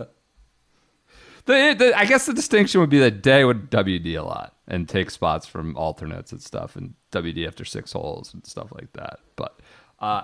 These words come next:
anyways, I, that's what I didn't like. I, I hope Brooks can be healthy. He played well. He played really good, you know, but had a strong week.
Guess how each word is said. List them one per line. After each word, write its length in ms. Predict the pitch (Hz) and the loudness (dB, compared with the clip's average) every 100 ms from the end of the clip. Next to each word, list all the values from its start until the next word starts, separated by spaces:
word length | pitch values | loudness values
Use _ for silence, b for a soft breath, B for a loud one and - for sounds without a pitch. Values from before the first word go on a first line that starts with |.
| - | -6
anyways, 460 | 135 120 92 82 - | -6 -6 -8 -10 -8
I, 220 | 107 98 - | -8 -8 -4
that's 320 | 117 127 - | -2 -2 -4
what 160 | 143 | -2
I 60 | 127 | 0
didn't 180 | 147 147 | 0 0
like. 280 | 135 127 113 | 0 0 -2
I, 320 | 107 101 104 | -2 0 0
I 40 | |
hope 340 | 101 120 113 _ _ _ | 0 0 -2 _ _ _
Brooks 300 | 113 101 - | -8 -8 -10
can 160 | 104 | -8
be 120 | 98 92 | -4 -2
healthy. 460 | 95 95 - 78 | 0 -2 -6 -12
He 140 | 90 104 | -6 -6
played 340 | - 127 120 | -6 -4 -2
well. 380 | 95 117 107 110 - | 0 -2 -2 -6 -10
He 40 | |
played 220 | - 120 | -4 -2
really 220 | 107 107 | 0 0
good, 400 | 95 101 117 104 151 _ | 0 0 0 -2 -8 _
you 100 | 104 | -6
know, 260 | 95 101 120 _ - | -2 -2 -4 _ -12
but 160 | 110 | -10
had 180 | - 104 | -6 -6
a 100 | 95 | -6
strong 380 | - - 104 95 | -12 -10 -8 -8
week. 300 | 92 101 | -12 -14